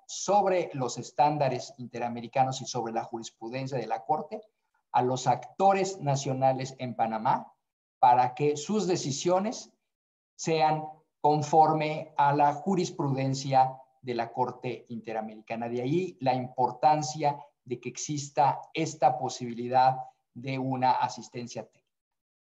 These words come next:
Si algo hemos aprendido ahora en la pandemia, es a trabajar a tra-, a través de este modo virtual. Tiene,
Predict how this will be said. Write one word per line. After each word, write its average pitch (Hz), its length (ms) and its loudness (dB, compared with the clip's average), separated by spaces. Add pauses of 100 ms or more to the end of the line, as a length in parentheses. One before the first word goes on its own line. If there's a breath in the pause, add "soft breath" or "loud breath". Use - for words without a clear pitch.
Si 147 220 -4
algo 214 520 6
hemos 185 320 2
aprendido 147 1040 2
ahora 165 640 6
en 131 160 -4
la 120 160 0
pandemia, 135 720 -2 (760)
es 170 160 0
a 156 100 0
trabajar 143 460 4
a 135 140 0
tra-, 127 260 -2
a 139 160 2
través 123 340 -4
de 123 60 -6
este 123 220 -10
modo 117 260 -4
virtual. - 360 -18 (920)
Tiene, 202 880 0